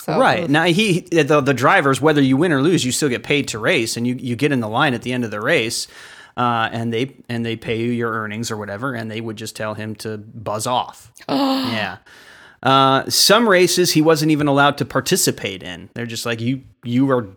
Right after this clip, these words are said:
Speaker 2: not gonna race here." Uh, and the other thing, too, that, that you don't really consider is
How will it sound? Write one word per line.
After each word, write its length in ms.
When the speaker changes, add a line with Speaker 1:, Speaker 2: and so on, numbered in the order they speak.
Speaker 2:
not 340
gonna 200
race 300
here." 240
Uh, 200
and 80
the 60
other 160
thing, 220
too, 220
that, 280
that 160
you 160
don't 160
really 220
consider 580
is 400